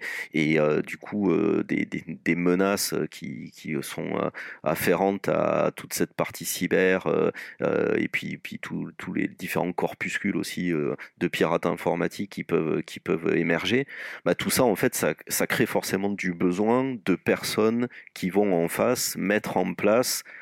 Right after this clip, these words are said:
euh, acculturer, s-, sécuriser, euh, les infrastructures techniques des clients. Euh, de ce fait, en fait, on a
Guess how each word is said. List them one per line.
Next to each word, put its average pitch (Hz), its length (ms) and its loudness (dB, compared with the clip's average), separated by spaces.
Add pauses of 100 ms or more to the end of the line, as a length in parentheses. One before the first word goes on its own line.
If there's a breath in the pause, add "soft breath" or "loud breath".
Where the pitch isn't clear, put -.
(200 loud breath)
euh, 78 340 6 (380)
acculturer, 110 960 4 (360 loud breath)
s-, - 180 -4
sécuriser, 107 1000 2 (260 loud breath)
euh, 87 80 4
les 92 160 4
infrastructures 95 720 -2
techniques - 520 -2 (220)
des 90 160 2
clients. 110 360 0 (680 loud breath)
Euh, 78 160 4
de 92 160 4
ce - 160 2
fait, - 260 0
en 87 100 -2
fait, - 280 -8
on 80 120 -4
a 95 200 2